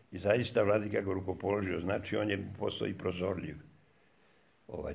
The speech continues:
tako Bog ima pokajnike. Imamo još slučajeva takvog pokajanja, da je to potresno, to imaju pravoslavni.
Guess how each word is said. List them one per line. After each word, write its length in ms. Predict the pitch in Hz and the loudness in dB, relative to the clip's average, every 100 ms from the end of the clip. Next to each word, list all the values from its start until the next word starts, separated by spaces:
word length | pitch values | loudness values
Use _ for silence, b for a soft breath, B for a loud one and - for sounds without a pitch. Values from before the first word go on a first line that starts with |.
| - | 2
tako 340 | 107 113 131 | 4 4 4
Bog 320 | 117 120 113 | 4 6 6
ima 220 | 110 113 - | 4 4 2
pokajnike. 760 | 104 104 104 90 85 85 - 82 - - - b b b b | 0 0 2 0 -2 -6 -6 -6 -6 -20 -20 b b b b
Imamo 400 | 98 107 123 123 | 0 4 6 8
još 320 | 123 135 127 | 8 6 4
slučajeva 520 | - 127 113 107 104 - | 2 2 6 8 8 4
takvog 360 | 107 101 104 - | 2 2 0 -2
pokajanja, 720 | 98 98 101 101 101 101 87 - - - - - - _ _ - - - - - B B B - | 0 4 6 6 6 4 0 -6 -14 -20 -20 -20 -20 _ _ -20 -20 -20 -20 -20 B B B -4
da 80 | |
je 140 | 87 - | -2 4
to 220 | 110 - | 4 6
potresno, 680 | 123 131 123 107 120 107 95 - | 6 6 4 0 2 0 0 -2
to 180 | - 127 | 6 8
imaju 400 | 120 120 110 104 | 8 6 4 4
pravoslavni. 760 | 101 92 90 - 80 78 76 | 6 6 4 0 -2 -2 -6